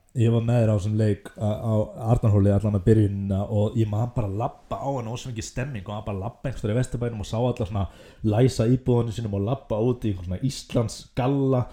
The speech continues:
og maður vissi bara, þú veist, það var allir að gera eitthvað og allir að fara og það var allir að fara á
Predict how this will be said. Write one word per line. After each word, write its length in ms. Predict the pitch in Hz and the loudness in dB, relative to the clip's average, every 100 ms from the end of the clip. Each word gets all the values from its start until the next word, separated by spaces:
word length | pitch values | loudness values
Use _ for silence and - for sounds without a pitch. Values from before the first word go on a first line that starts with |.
| - - | -16 -10
og 80 | 107 | -2
maður 160 | 110 139 | 2 2
vissi 240 | - 135 | 2 0
bara, 140 | 113 107 | 2 0
þú 80 | 110 | -2
veist, 80 | |
það 100 | 104 | -4
var 120 | 104 170 | -4 -6
allir 240 | - 175 | -4 -6
að 80 | 139 | -2
gera 160 | 156 143 | -2 0
eitthvað 160 | 135 | -2
og 140 | 107 156 | -2 -4
allir 240 | - 165 | -2 -2
að 60 | - | -2
fara 240 | 147 147 | -2 0
og 60 | 131 | -2
það 100 | 98 | -2
var 140 | - - | -6 -6
allir 240 | - 139 | -4 -8
að 80 | - | -4
fara 180 | 147 | -4
á 20 | 120 | -4